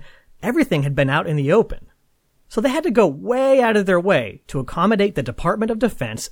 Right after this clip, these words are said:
and the requirements that come with executing a classified mission. One example is that the crew had to train for both daytime and nighttime launches. That way, the training staff, or anyone else with access to the training plan, wouldn't know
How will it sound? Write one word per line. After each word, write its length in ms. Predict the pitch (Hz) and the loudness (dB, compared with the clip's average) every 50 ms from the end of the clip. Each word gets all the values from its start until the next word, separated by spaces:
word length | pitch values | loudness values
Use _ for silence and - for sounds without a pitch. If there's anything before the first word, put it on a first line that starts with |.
| - | -12
and 140 | - 139 131 | -8 -6 -4
the 40 | 131 | -4
requirements 680 | 131 139 - - - 247 254 254 185 151 131 127 127 - | -4 -4 -6 -4 0 2 2 4 2 2 0 -2 -4 -6
that 120 | 143 131 | -8 -8
come 200 | - - 131 123 | -6 -6 -4 -4
with 160 | 127 131 123 - - | -4 -4 -6 -6 -6
executing 600 | 170 175 - - - - - 127 120 120 123 123 - | -6 -6 -4 -6 -8 -6 -6 -6 -4 -4 -6 -6 -8
a 80 | - 131 | -12 -12
classified 640 | - - - 117 113 - - 135 - - 110 113 | -10 -8 -8 -8 -8 -8 -10 -10 -10 -10 -10 -6
mission. 380 | 110 131 180 208 - - - - - _ _ _ _ _ _ _ _ _ _ _ _ _ _ _ _ _ _ _ _ _ _ _ | -2 0 0 0 0 -2 -6 -12 -18 _ _ _ _ _ _ _ _ _ _ _ _ _ _ _ _ _ _ _ _ _ _ _
One 140 | - 147 135 139 | -4 -2 -2 -2
example 520 | 139 147 190 254 269 - 247 262 254 - _ - | 0 2 2 2 2 2 0 0 -2 -6 _ -6
is 100 | 208 151 | -4 -4
that 120 | 180 165 | -2 -2
the 40 | 180 | -4
crew 320 | 156 - - - 233 277 277 | -6 -8 -6 -4 -4 -4 -2
had 140 | 226 294 | -2 -4
to 80 | 262 247 | -4 -4
train 340 | - - - 160 147 147 156 | -4 -4 -4 -2 0 0 0
for 120 | - 151 | -2 -2
both 260 | 131 120 147 139 139 - - - | -2 0 0 0 0 -2 -6 -6
daytime 600 | - 143 156 202 - - - 151 156 165 185 - - - | -4 -2 -2 -2 -2 -4 -4 -2 0 0 -2 -2 -6 -6
and 300 | 127 165 262 302 247 165 | -4 -2 0 2 2 2
nighttime 500 | 165 226 302 202 - 151 156 175 180 165 | 2 0 -2 -2 -4 -2 -2 -2 0 0
launches. 560 | 175 233 294 - - - - - - - - - _ _ _ _ _ _ _ _ _ _ _ | 0 0 0 0 -4 -8 -12 -12 -12 -14 -14 -16 _ _ _ _ _ _ _ _ _ _ _
That 220 | - 107 131 214 175 | -10 -6 -4 -2 0
way, 240 | 151 147 170 208 208 | 2 2 2 2 2
the 180 | 143 123 117 | 0 -4 -6
training 380 | 107 - - 170 208 208 180 185 | -6 -6 -2 0 0 2 0 0
staff, 400 | - - - 127 139 214 - - | -2 -2 -2 -2 -2 -2 -2 -4
or 280 | - - 117 104 - - | -8 -10 -10 -10 -10 -10
anyone 340 | 127 139 151 143 127 120 117 | -6 -4 -2 -2 -2 0 0
else 220 | 147 180 - - | 0 0 0 -2
with 120 | 123 - | -6 -10
access 360 | - 123 139 - - 147 135 - | -10 -10 -10 -8 -6 -8 -6 -6
to 100 | - 123 | -6 -8
the 80 | 104 | -8
training 380 | - - - 147 147 139 120 117 | -8 -6 -4 -2 -2 -2 -2 -2
plan, 400 | - - 196 233 208 175 185 180 - - - - _ _ - | -2 -2 0 2 2 2 0 -2 -4 -10 -20 -20 _ _ -6
wouldn't 380 | - 139 208 247 269 277 - | -2 0 2 2 0 0 -2
know 340 | 185 165 156 151 156 196 196 | 0 0 2 2 2 0 -2